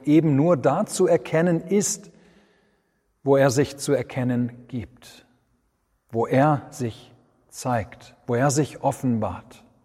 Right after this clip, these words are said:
Gleich im ersten Vers unseres Textes heißt es, „Danach offenbarte sich Jesus abermals seinen Jüngern,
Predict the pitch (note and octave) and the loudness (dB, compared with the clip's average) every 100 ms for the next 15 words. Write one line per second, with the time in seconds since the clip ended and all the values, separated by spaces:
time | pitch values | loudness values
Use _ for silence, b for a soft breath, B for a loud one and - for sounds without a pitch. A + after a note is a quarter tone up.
0 | _ _ _ _ _ _ _ _ _ _ | _ _ _ _ _ _ _ _ _ _
1 | _ _ _ _ _ _ _ _ _ _ | _ _ _ _ _ _ _ _ _ _
2 | _ _ C3+ C3+ D3 C#3 D3+ D#3 C3+ C#3 | _ _ 0 2 4 4 2 -2 2 4
3 | D3 - - C#3 C#3+ B2 B2+ - - C#3+ | 2 0 -4 0 0 2 -2 -2 -2 -2
4 | - D3+ B2 B2+ C3+ C#3+ C3+ - C#3+ B2+ | 0 -4 -2 0 0 2 -2 2 2 4
5 | C3+ D#3+ D#3+ - D3 C#3 D3 B2+ C3 D#3 | 4 2 -2 0 0 2 -2 2 0 0
6 | E3+ D3+ A#2+ B2 C3+ C3 C#3 C3+ - C3+ | 0 0 2 -2 0 0 2 -2 0 2
7 | E3+ D3+ C3+ - C#3+ C3 B2 C3 D#3 D3+ | 4 4 2 2 2 2 2 2 2 0